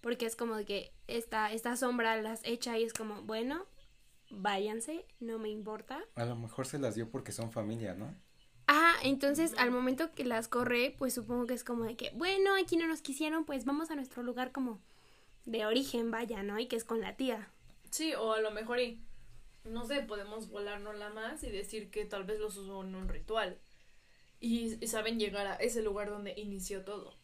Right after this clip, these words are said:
Speaker 3: O sea, no sabemos. O hay algo, un, un lugar, una habitación muy, muy, muy, muy pesada, que es a donde ahí llegaron primero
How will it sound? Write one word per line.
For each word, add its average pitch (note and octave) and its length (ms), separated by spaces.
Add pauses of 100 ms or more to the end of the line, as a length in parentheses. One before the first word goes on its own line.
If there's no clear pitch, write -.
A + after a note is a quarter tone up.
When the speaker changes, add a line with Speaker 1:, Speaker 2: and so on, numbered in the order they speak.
(120)
Speaker 3:
O F#3+ 80
sea, G3+ 140
no A#3+ 120
sabemos. C4+ 480 (460)
O G3+ 160
hay G#3+ 200
algo, A#3 240
un, A3 240
un B3+ 220
lugar, A#3 360
una B3+ 220
habitación A3+ 500
muy, A3+ 240
muy, A3 180
muy, G#3+ 180
muy G#3 180
pesada, G3 560 (460)
que A3+ 200
es A3+ 120
a A#3 80
donde G3+ 260
ahí G#3 180
llegaron B3+ 400
primero A#3 540